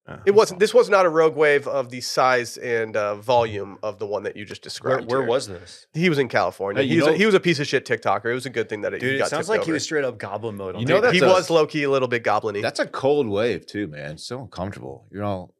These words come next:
Speaker 3: cozied up in your cabin, and then suddenly this frigid water just fills your room.
Speaker 1: Certainly not a party wave.
Speaker 2: Are there theories that, like, about the Titanic not hitting the, like, that it wasn't a iceberg or anything? Is there anything out there like that?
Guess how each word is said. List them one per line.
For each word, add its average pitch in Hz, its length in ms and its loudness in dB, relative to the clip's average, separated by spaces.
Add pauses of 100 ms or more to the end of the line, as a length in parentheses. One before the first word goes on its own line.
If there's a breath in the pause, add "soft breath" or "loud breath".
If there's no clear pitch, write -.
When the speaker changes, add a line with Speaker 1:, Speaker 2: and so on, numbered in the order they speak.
(300)
Speaker 3:
cozied 98 340 -4
up 95 220 -8
in 92 80 -12
your 85 180 -14
cabin, 90 440 -6
and 87 100 -14
then 85 140 -16
suddenly 87 580 -8 (640 soft breath)
this - 120 -16
frigid 90 440 -8
water 87 380 -10
just 85 200 -18
fills 90 300 -16
your 82 80 -18
room. 82 400 -16
Speaker 1:
Certainly 160 460 -2
not 143 160 -2
a 117 80 -4
party 120 320 -4
wave. 90 420 -10
Speaker 2:
Are 165 80 0
there 214 180 8
theories 165 440 -2
that, 147 160 0
like, 127 260 -4 (220)
about 131 220 0
the 135 60 -10
Titanic 123 600 -2 (760)
not 139 220 2 (140)
hitting 131 340 -4
the, 113 240 0
like, 120 260 0
that 123 120 6
it 113 100 0
wasn't 117 400 0
a 110 360 0
iceberg 110 420 -2
or 131 60 -2
anything? 143 420 -4
Is 123 80 -12
there 127 80 0
anything 131 240 -6
out 104 120 -6
there 123 100 -2
like 127 160 -6
that? 135 220 -8